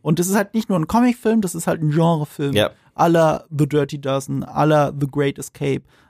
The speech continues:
Speaker 1: All diese Filme, die ich schon seit meiner Kindheit liebe. Und, äh, The Suicide, The Suicide Squad greift es alles so auf, schafft es genau wie die Guardians of the Galaxy, eine Band of Misfits, die ans Herz wachsen zu lassen. Ähm,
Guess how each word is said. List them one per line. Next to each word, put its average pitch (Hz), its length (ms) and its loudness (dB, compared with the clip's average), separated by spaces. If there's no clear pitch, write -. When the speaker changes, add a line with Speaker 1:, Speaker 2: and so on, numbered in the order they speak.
Speaker 1:
All 170 220 2
diese 165 240 0
Filme, 165 400 4
die 151 180 -6
ich 151 80 -4
schon 151 160 0
seit 147 180 -2
meiner 151 200 0
Kindheit 175 420 0
liebe. 156 400 0
Und, 151 600 2
äh, 143 460 0
The 160 140 -8
Suicide, 190 320 -2
The 190 200 0
Suicide 220 420 2
Squad - 360 -2
greift - 300 0
es - 100 -6
alles 175 300 0
so - 120 -10
auf, 147 300 0
schafft - 200 -6
es 165 100 -12
genau 190 340 4
wie 247 40 0
die 226 120 -4
Guardians 175 380 2
of - 60 -20
the 175 60 -12
Galaxy, 156 440 0
eine 165 160 2
Band 165 260 -2
of - 140 -8
Misfits, 165 520 0
die 185 80 2
ans 196 160 0
Herz 156 260 -4
wachsen 147 320 -4
zu - 140 -8
lassen. 147 420 -4
Ähm, 151 420 2